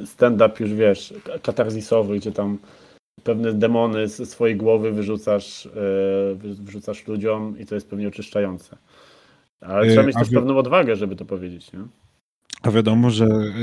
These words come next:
Speaker 2: takim jednym z pierwszych osób, które wypuściły demona, jest Adam Michnik na wizji.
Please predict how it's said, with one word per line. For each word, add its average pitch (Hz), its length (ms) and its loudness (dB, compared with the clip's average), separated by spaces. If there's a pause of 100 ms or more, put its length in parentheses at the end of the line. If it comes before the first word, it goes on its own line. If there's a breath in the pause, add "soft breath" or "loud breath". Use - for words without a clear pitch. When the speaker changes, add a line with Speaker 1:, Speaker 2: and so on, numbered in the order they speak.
(280)
Speaker 2:
takim 110 420 -4 (380)
jednym 110 380 -6
z - 80 -12
pierwszych 113 480 -6
osób, 110 320 -8
które 117 240 -6
wypuściły 110 460 -4
demona, 104 380 -2
jest 110 160 -4
Adam 117 240 4
Michnik 110 540 2 (480 soft breath)
na 101 220 -2
wizji. 95 380 -4